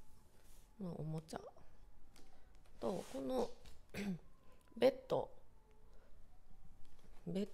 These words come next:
ドなんですけど、これ本当は、これ本当は持ち手がついてて、持ち運べるように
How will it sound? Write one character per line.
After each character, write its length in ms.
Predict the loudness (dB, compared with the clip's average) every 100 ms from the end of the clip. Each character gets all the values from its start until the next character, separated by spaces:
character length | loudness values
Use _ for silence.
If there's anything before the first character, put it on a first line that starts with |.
| 4
ド 140 | 4
な 160 | 6 4
ん 40 |
で 120 | 2 2
す 80 |
け 100 | 4
ど、 80 | 4
こ 140 | 6 6
れ 80 |
本 180 | 6 6
当 160 | 6 8
は、 300 | 10 8 4 -4 -6 -6 -4 -4 0
こ 100 | 2
れ 40 |
本 160 | 4 10
当 100 | 12
は 60 |
持 160 | 12 8
ち 140 | 8
手 100 | 10
が 140 | 10 12
つ 160 | 12
い 80 | 12
て 100 | 12
て、 340 | 10 10 8 4 -8 -8 -10 -4 4
持 100 | 8
ち 140 | 10
運 340 | 10 12 12 12
べ 180 | 12
る 460 | 12 12 12 12 12
よ 300 | 12 12 12
う 40 |
に 300 | 12 12 10